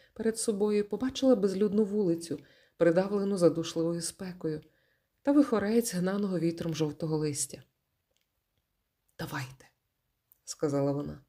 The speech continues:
Спершу Флорентіно Аріса хотів був віддати їй усі сімдесят аркушів,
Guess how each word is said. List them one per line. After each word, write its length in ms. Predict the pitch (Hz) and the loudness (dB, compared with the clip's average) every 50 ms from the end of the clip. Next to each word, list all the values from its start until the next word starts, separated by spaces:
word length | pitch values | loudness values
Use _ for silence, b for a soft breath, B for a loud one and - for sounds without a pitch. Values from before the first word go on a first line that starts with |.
| _ _ _ _ _ b b b b b b b b b b b b b _ _ _ _ _ _ _ _ | _ _ _ _ _ b b b b b b b b b b b b b _ _ _ _ _ _ _ _
Спершу 440 | - - - 277 262 269 - - 226 | -16 -6 -4 -2 -2 0 0 -2 0
Флорентіно 640 | - - 214 208 208 214 214 208 - 262 262 233 214 | 2 4 4 6 6 6 4 2 0 0 0 2 2
Аріса 380 | 208 202 226 240 233 - - 180 | 2 2 0 0 -2 -2 -4 -6
хотів 420 | - - 180 - - 214 202 180 | -8 -10 -12 -8 -6 -6 -6 -2
був 180 | 175 196 190 185 | -2 -4 -4 -4
віддати 500 | - 202 170 151 196 196 196 196 - 214 | -6 -8 -4 -2 -4 -4 -4 -6 -6 -4
їй 160 | 220 226 226 | -4 -4 -4
усі 340 | - - 175 - - 180 180 | -4 -6 -6 -6 -4 -4 -4
сімдесят 600 | 180 - 180 185 180 180 180 - 196 185 185 - - | -4 -4 -4 -4 -4 -2 -2 -2 -4 -6 -8 -12 -14
аркушів, 580 | 202 196 196 180 - - - - - 143 151 | -12 -12 -12 -12 -12 -12 -12 -12 -10 -12 -12